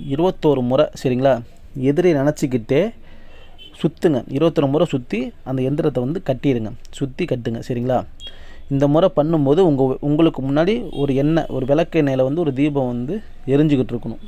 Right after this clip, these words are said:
சரிங்களா? நல்லெண்ணெய் தீபம் ஒண்ணு எரிஞ்சுக்கிட்டு இருக்கணும். சரிங்களா? அப்புறமேட்டு அதை சு-, எந்திரத்தை ஓரமா வச்சிருங்க. மைதா மாவு கொஞ்சம், கோதுமை மாவு கொஞ்சம், ரெண்டுமே சேர்த்து, சரிங்களா, மாவு மாதிரி ம-,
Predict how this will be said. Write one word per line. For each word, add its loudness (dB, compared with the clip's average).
சரிங்களா? 0
நல்லெண்ணெய் 2
தீபம் 0
ஒண்ணு -2
எரிஞ்சுக்கிட்டு 0
இருக்கணும். -4
சரிங்களா? -4
அப்புறமேட்டு 0
அதை 2
சு-, -4
எந்திரத்தை 2
ஓரமா 4
வச்சிருங்க. -4
மைதா 4
மாவு 4
கொஞ்சம், -2
கோதுமை 4
மாவு 2
கொஞ்சம், -6
ரெண்டுமே 2
சேர்த்து, 0
சரிங்களா, 2
மாவு 2
மாதிரி 2
ம-, -4